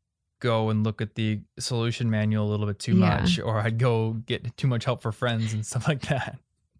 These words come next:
Speaker 2: That's, okay, so that's actually why I feel like I cannot use Rosetta Stone is, I don't know if you've ever used it, but
Speaker 1: Mm-mm.
Speaker 2: when you look at, uh, the way that they try to teach you, it's kind of like you answer questions.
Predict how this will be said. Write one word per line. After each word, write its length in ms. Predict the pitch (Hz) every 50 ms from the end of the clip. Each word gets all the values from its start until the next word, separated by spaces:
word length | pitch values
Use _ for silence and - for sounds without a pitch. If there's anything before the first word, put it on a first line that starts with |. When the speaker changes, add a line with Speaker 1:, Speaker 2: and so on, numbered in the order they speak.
| _ _ _ _ _ _ - - - _ _ _ _
Speaker 2:
That's, 240 | 277 262 262 - - - - _ -
okay, 260 | 226 262 254 247 214
so 140 | 208 - 233
that's 200 | 233 254 262 -
actually 400 | 330 349 - - 381 381 359 302
why 340 | 247 196 196 196 202 202 196
I 140 | 185 - 202
feel 380 | - - 202 196 190 190 180 - - -
like 240 | 175 190 185 185
I 80 | 190 185
cannot 320 | 185 - 202 180 180 175
use 240 | - 180 180 175 170
Rosetta 320 | 175 190 175 170 165 165 175
Stone 640 | - - - 170 160 160 165 175 196 220 226 220 - -
is, 300 | - - 247 190 185 -
I 80 | - -
don't 100 | 196 202
know 60 | 190
if 100 | 196 -
you've 140 | 196 185 175
ever 140 | 175 165 165
used 340 | 165 165 165 165 156 - 156
it, 240 | 147 147 101 -
but 240 | - 165 160 143 -
Speaker 1:
Mm-mm. 300 | 151 147 117 123 120 123 - _
Speaker 2:
when 180 | 185 202 202
you 140 | 202 202 202
look 200 | 190 208 214 -
at, 360 | 226 208 180 156 - - - _ _
uh, 280 | - 180 165 156 143 - -
the 220 | - - 202 190
way 160 | 196 202 202
that 160 | 196 208 190 -
they 100 | 175 170
try 240 | - - 190 185
to 100 | 180 165
teach 320 | 156 - - 196 190 - -
you, 180 | 220 220 220 196
it's 180 | - 180 -
kind 220 | - - - 185 175
of 100 | 170 170
like 180 | 160 139 -
you 60 | - -
answer 320 | - 180 185 - - 170
questions. 800 | - - - 160 175 - - - 233 233 233 247 247 - -